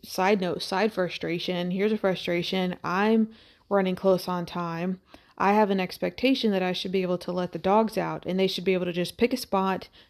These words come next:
do their business, and get back inside. And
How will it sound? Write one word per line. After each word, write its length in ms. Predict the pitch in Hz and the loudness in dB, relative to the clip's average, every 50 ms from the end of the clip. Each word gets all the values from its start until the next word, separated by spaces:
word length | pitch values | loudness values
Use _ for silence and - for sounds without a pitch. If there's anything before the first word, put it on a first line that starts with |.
| - - 175 | -12 -10 -2
do 180 | - 196 208 | 2 4 6
their 100 | 226 240 | 8 6
business, 560 | 214 196 196 190 190 185 190 190 185 185 - - - | 6 6 2 0 0 -2 -2 -2 -4 -4 -6 -6 -6
and 160 | 196 190 185 | -4 -4 -2
get 160 | 190 180 175 | -2 -2 0
back 220 | 190 180 180 175 170 | 0 -4 -4 -4 -6
inside. 520 | 175 170 - - 180 170 156 127 - - _ | -10 -10 -4 -2 -2 -2 -2 -2 -6 -8 _
And 240 | - 202 196 190 185 | -4 -2 -2 -2 -4